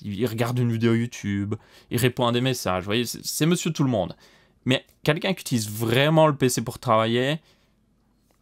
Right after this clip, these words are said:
selon moi, ne pourrait pas vraiment utiliser un iPad. Il y a, il y a, il y a des trucs, ça va coincer. C'est, c'est juste, c'est pas une machine qui est faite pour le full multitâche. Vous pouvez faire un peu de multitâche, mais c'est pas,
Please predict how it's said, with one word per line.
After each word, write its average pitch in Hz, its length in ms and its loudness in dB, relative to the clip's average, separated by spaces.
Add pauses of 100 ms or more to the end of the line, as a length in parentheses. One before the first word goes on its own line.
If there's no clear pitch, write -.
(320)
selon 147 420 2
moi, 147 160 4
ne 139 80 -2
pourrait 113 240 0
pas 113 100 4
vraiment 107 300 2
utiliser 107 240 -4
un 92 180 0
iPad. 92 260 -4
Il 127 40 0
y - 20 2
a, 139 40 0
il - 40 -6
y 143 60 0
a, - 20 -2
il 147 240 -6
y 165 60 2
a 160 40 2
des 160 120 0
trucs, - 180 -10
ça 117 140 2
va 104 100 2
coincer. - 540 -4
C'est, - 200 -6
c'est 131 220 -2
juste, 147 160 -2
c'est - 140 0
pas 160 160 2
une 151 60 -4
machine 127 380 -2
qui 120 120 -8
est - 20 -6
faite 110 220 -4
pour 101 100 -4
le 98 80 -2
full - 440 2
multitâche. 110 600 -2
Vous - 60 -18
pouvez 175 160 2
faire 214 140 2
un 202 80 0
peu 220 160 2
de 240 40 -8
multitâche, 233 600 -6
mais - 100 -12
c'est - 180 -12
pas, 139 360 -6